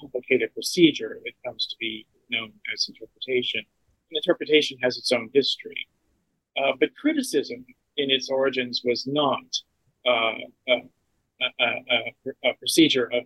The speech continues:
interpretation. It was, uh, from its beginnings in the seventeenth century, all about judgment. And it was only in the twentieth century that, that, uh, judgment and interpretation, uh, uh, uh,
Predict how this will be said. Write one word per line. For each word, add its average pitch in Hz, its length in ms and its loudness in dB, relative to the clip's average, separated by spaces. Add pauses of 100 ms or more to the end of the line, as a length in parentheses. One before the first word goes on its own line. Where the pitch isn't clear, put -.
interpretation. 120 800 -4 (320)
It 123 120 -4
was, 127 460 2
uh, 113 120 -4 (300)
from 156 180 2
its 135 140 -2
beginnings 123 480 -2
in 113 80 -10
the 113 60 -6
seventeenth - 440 -6
century, 110 520 -4 (320)
all 156 140 6
about 131 260 -4
judgment. - 480 0 (600)
And 135 100 0
it 139 40 2
was 131 200 4
only 208 420 0
in 151 160 -6
the 131 400 0
twentieth 160 260 0
century 160 520 -2
that, 113 140 6 (220)
that, 120 400 -4
uh, 113 160 -10
judgment 131 640 -2 (160)
and 117 140 -4
interpretation, 123 920 -4 (580)
uh, 127 60 2
uh, 117 600 -4 (600)
uh, 123 120 -2